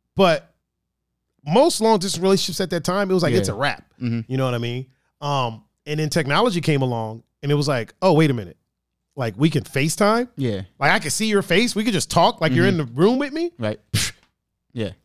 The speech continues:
Speaker 1: Long distance, sm-, long distance.
Speaker 2: Yeah,
Speaker 1: That's,
Speaker 2: right.
Speaker 1: that probably doesn't work,
Speaker 2: <laughs>
Speaker 1: but
Speaker 2: But hey, you know.
Speaker 1: <laughs> So, yeah, that, I mean, that, it, the world got smaller.
Speaker 2: Yeah.
Speaker 1: You know, like, like I always say, I got friends in Bulgaria, Romania. I got friends in places that I've never been. I got friends in Mongolia.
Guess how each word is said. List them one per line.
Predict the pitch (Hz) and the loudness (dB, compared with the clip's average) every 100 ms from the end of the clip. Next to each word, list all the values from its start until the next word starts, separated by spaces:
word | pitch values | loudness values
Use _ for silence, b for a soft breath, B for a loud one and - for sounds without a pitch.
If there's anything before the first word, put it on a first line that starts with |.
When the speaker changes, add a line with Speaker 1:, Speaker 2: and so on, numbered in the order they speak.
| - | -4
Speaker 1:
Long | 143 247 277 | 2 2 2
distance, | 185 240 240 226 | 2 0 0 -2
sm-, | - - 208 | -2 -2 2
long | 226 226 220 175 | 4 4 4 2
distance. | 170 143 185 | 0 2 4
Speaker 2:
Yeah, | 156 | 6
Speaker 1:
That's, | 165 226 | 4 4
Speaker 2:
right. | - | 2
Speaker 1:
that | 147 | 2
probably | - 175 147 | 4 4 4
doesn't | 139 143 | 2 4
work, | 151 123 | 4 4
Speaker 2:
<laughs> | |
Speaker 1:
but | 156 143 254 | 4 2 2
Speaker 2:
But | 311 294 | 2 6
hey, | 320 160 | 4 4
you | 180 | 2
know. | 160 | 2
Speaker 1:
<laughs> | - - 330 - - - B B B | 2 0 -4 -4 -4 -6 B B B
So, | - 233 | -2 2
yeah, | 214 302 | 4 2
that, | 170 190 | 2 0
I | 185 | 2
mean, | 196 185 | 2 4
that, | 180 262 - _ | 2 0 -4 _
it, | 180 135 | -6 -2
the | |
world | 160 160 175 | 2 2 2
got | 196 - | 0 -2
smaller. | - 247 226 98 117 | -2 -2 -4 -6 -6
Speaker 2:
Yeah. | 120 92 - | -4 -4 -2
Speaker 1:
You | 147 | -2
know, | 143 147 - - | -2 -2 -6 -10
like, | 147 143 160 | -6 -4 -2
like | 165 170 | 0 2
I | |
always | 190 214 - | 2 2 0
say, | 226 | 0
I | 131 | 0
got | 175 196 | -2 -2
friends | - 160 156 156 139 | -2 0 0 -2 -4
in | 143 131 | -6 -2
Bulgaria, | 127 113 147 147 156 151 143 | -2 0 0 0 0 0 -2
Romania. | 120 127 143 143 139 143 - _ _ | -4 -2 0 0 0 -4 -8 _ _
I | 160 | -4
got | 196 | -4
friends | - 190 185 | 0 0 0
in | 143 | -2
places | 180 175 147 | 0 -2 -2
that | 139 147 | -2 -2
I've | 139 | 0
never | 151 131 | -2 -2
been. | 107 165 | -2 -2
I | 135 | -2
got | 139 | -4
friends | 165 160 | -4 -4
in | 139 | -4
Mongolia. | 123 110 139 156 165 | -4 -2 0 2 0